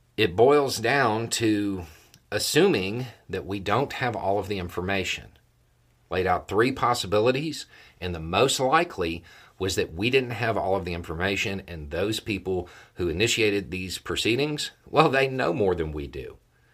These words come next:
And that's probably the reason. Generally, when people are doing analysis, they like to assume that they have all of the information.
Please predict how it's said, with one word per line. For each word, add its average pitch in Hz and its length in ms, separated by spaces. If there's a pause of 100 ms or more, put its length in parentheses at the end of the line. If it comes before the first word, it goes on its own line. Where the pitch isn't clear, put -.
(440)
And 82 240
that's - 460 (180)
probably 98 680
the 87 120
reason. 76 540 (1500)
Generally, 117 540
when 101 240
people 110 420
are 98 160
doing 98 300
analysis, 90 720 (260)
they 80 100
like 101 380
to 127 140
assume 104 420
that 95 160
they 90 140
have 87 240
all 80 220
of 80 80
the 80 120
information. 78 640